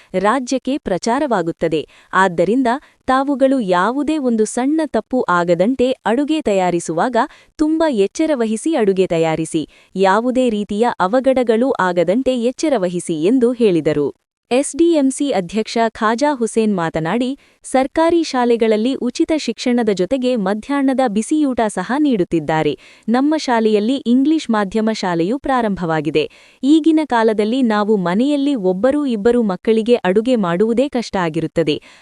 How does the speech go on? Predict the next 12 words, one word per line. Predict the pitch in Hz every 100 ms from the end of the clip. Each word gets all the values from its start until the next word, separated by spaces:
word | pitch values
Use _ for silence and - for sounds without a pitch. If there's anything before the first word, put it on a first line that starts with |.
| -
ಅಂಥದ್ರಲ್ಲಿ | 208 294 320 240 240 226 269
ನೀವು | 226 214 214
ಶಾಲೆಯ | - 185 208 247 226
ನೂರು | 180 196 269 294
ಇನ್ನೂರು | - 220 247 311 285
ಮಕ್ಕಳಿಗೆ | 196 - 226 220 254
ಅಡುಗೆ | - 190 220 262
ತಯಾರಿಸುತ್ತೀರಿ. | 202 175 165 160 170 - 160 147 - - -
ಹಾಗಾಗಿ | - 175 165 208 226 269 - -
ಅಡುಗೆ | 214 254 302 339
ಸಿಬ್ಬಂದಿಯವರಿಗೆ | 320 233 214 240 226 208 185 185 262
ಧನ್ಯವಾದಗಳು. | 190 220 269 254 165 156 160 147